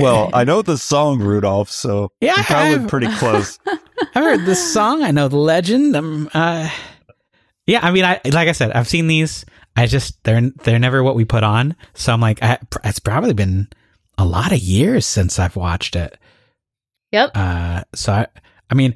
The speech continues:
Speaker 2: I know what to expect in terms of, like, family friendly fun, but I'm like, I really don't know what I'm supposed to think about this as, like, an adult viewer,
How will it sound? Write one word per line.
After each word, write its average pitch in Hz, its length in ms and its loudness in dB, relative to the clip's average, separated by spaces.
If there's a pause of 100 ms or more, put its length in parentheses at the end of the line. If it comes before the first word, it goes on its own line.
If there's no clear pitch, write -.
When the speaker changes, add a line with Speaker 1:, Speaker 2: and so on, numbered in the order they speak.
(100)
Speaker 2:
I 104 120 0
know 151 140 2
what 147 180 2
to 113 180 2
expect 113 540 -2
in 117 180 2
terms 98 380 2
of, 98 160 0
like, 95 340 0 (560)
family 101 640 2
friendly 98 440 0
fun, 110 420 0 (280)
but 101 400 0
I'm 98 260 -2
like, 107 320 -2 (500)
I 101 60 -4
really 123 200 2
don't 139 120 0
know 127 100 4
what 117 120 4
I'm 117 100 2
supposed 113 320 0
to - 40 -14
think 123 200 -2
about 104 200 -2
this 98 300 0
as, 101 180 0
like, 90 320 -2 (460)
an 110 120 2
adult 95 380 0
viewer, 98 520 2